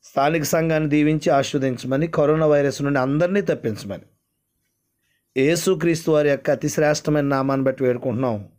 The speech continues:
మా ప్రియ పరలోకపు తండ్రి. ఆమేన్. క్రీస్తు సంఘము, పదంవారి వీధి, రామచంద్రపురం.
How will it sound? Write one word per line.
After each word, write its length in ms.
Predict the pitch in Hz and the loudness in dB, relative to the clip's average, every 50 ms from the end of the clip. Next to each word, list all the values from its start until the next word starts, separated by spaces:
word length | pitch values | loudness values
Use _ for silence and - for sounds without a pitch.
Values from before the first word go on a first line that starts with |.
| _ _ - | _ _ -4
మా 100 | 117 110 | -4 -4
ప్రియ 220 | 107 127 131 131 | -2 0 -2 -2
పరలోకపు 640 | 117 - 120 113 120 127 139 151 151 160 165 165 | 0 -2 -4 -2 0 0 0 0 0 -2 -4 -4
తండ్రి. 480 | - - 110 101 95 87 85 78 78 - _ _ _ - | -2 -4 -4 -4 -4 -8 -12 -14 -14 -16 _ _ _ -6
ఆమేన్. 320 | 107 98 92 87 85 76 - _ _ _ _ _ _ _ _ _ _ _ - | -6 -6 -6 -8 -12 -14 -16 _ _ _ _ _ _ _ _ _ _ _ -4
క్రీస్తు 360 | - 151 165 160 160 - 160 | -2 -2 -2 -2 -2 -4 -6
సంఘము, 640 | 151 - 156 139 139 127 139 135 139 165 277 - - _ _ _ _ _ _ _ _ _ _ _ _ _ - | -2 -2 -2 -2 0 0 -2 0 0 -2 -4 -4 -10 _ _ _ _ _ _ _ _ _ _ _ _ _ -4
పదంవారి 480 | 123 117 131 139 143 139 135 127 123 | -2 0 0 0 0 2 2 2 2
వీధి, 400 | 120 120 113 110 123 147 - - - _ _ _ _ _ _ _ _ _ _ 107 | 0 0 -2 0 -2 -4 -4 -6 -12 _ _ _ _ _ _ _ _ _ _ -4
రామచంద్రపురం. 920 | 104 110 113 117 127 135 139 - - 127 120 120 113 107 - 107 117 - | -2 0 0 0 0 -2 -2 -4 -4 -2 0 -2 -2 -2 -2 -4 -4 -4